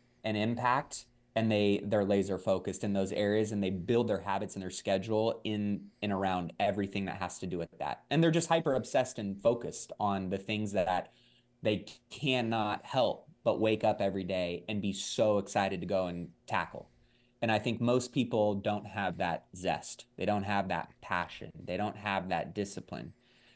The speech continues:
'Cause I think we can all relate to having something that was really exciting and motivational, and you stepped and moved a little bit differently, knowing what was required in order to get that. But it was something that called to you, that pulled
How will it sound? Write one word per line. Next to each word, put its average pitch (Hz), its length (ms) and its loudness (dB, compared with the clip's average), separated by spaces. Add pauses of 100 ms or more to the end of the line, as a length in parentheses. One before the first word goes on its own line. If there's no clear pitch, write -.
(120)
'Cause 113 140 2
I 117 40 4
think 135 180 2
we 123 80 2
can 123 120 2
all 123 180 6
relate 113 460 4
to 104 260 2
having 117 420 -2
something 127 500 -4
that 123 140 0
was 104 140 0
really 113 320 2
exciting 113 460 0
and 104 160 -2
motivational, 113 760 -2 (440)
and 117 160 2
you 175 80 2
stepped 180 420 2
and 131 140 2
moved 139 240 0
a 123 60 2
little 131 200 2
bit 123 220 -2
differently, 117 500 -2
knowing 117 540 0
what 113 200 4
was 104 160 0
required 107 500 2
in 101 100 0
order 98 200 0
to 95 180 -6
get 120 400 2
that. 85 260 -2
But 98 80 0
it 92 60 0
was 98 140 -2
something 135 520 0
that 92 220 -4
called - 460 6
to 90 100 -8
you, 82 120 -4
that 82 240 -2
pulled 120 600 4